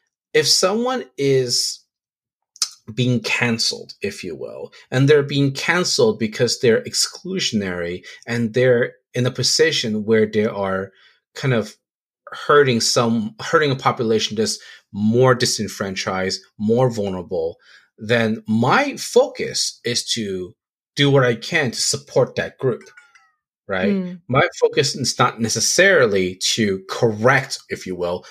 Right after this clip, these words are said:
Speaker 1: the person's thinking, 'cause it's irrelevant. If they choose
Speaker 2: Mm.
Speaker 1: not to be an ally, then they don't choose to be an ally.
Speaker 2: Yeah.
Speaker 1: Yeah. And also,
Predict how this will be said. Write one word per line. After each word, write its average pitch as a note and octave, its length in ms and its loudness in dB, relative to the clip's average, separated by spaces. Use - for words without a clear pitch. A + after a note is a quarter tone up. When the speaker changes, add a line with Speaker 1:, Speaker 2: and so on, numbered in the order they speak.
Speaker 1:
the A#2 100 2
person's - 480 -4
thinking, - 520 -2
'cause - 460 0
it's - 380 -6
irrelevant. C3 800 0
If G#2+ 120 -4
they A2+ 80 4
choose G#2 300 2
Speaker 2:
Mm. - 60 -4
Speaker 1:
not A#2 100 0
to A2+ 60 4
be - 120 2
an - 180 -2
ally, A2+ 380 0
then B2+ 220 0
they C3+ 120 2
don't C#3 260 0
choose C#3 220 -6
to D3 60 -12
be D3+ 140 0
an D3 160 2
ally. F3 460 -6
Speaker 2:
Yeah. G#3+ 380 -2
Speaker 1:
Yeah. G#2 520 -4
And A2 420 4
also, A#2 880 4